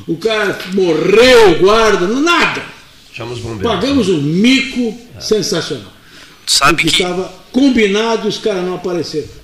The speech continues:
Speaker 1: E Museu da Baronesa é, é municipalista, ou seja, é o município que mantém. Aí falo, "É, servidor público, pendura o casaco na cadeira."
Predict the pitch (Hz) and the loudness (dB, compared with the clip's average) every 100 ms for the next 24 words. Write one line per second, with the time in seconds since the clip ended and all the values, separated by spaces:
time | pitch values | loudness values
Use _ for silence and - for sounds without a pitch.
0 | - - - 226 285 349 - - - _ | -20 -20 -10 -2 -2 -2 -10 -20 -20 _
1 | 156 139 107 107 190 233 156 135 107 113 | -10 -10 -8 -2 -2 -2 -4 -6 -8 -8
2 | 196 165 131 - - - 110 117 156 196 | -8 -10 -16 -18 -20 -18 -14 -10 -6 -6
3 | 196 214 202 208 208 170 214 208 - 104 | -8 -10 -12 -10 -8 -6 -6 -8 -16 -20
4 | 98 123 127 165 185 214 208 - 254 277 | -18 -16 -14 -10 -6 -6 -6 -6 -2 0
5 | 320 - 285 165 135 110 120 110 - - | -2 -4 -8 -6 -10 -14 -16 -18 -18 -20
6 | - - - - - _ _ _ - - | -20 -20 -20 -20 -20 _ _ _ -20 -20
7 | 214 233 285 - 339 220 269 302 320 285 | -4 -2 -2 -2 -6 -4 -4 -2 -2 -4
8 | - 165 156 196 208 - 226 233 208 214 | -4 -4 -2 0 0 -2 -4 -4 -6 -10
9 | 208 180 185 185 160 135 165 156 147 131 | -6 -2 0 -2 -2 -4 -4 -4 -8 -8
10 | 123 156 156 | -8 -6 -6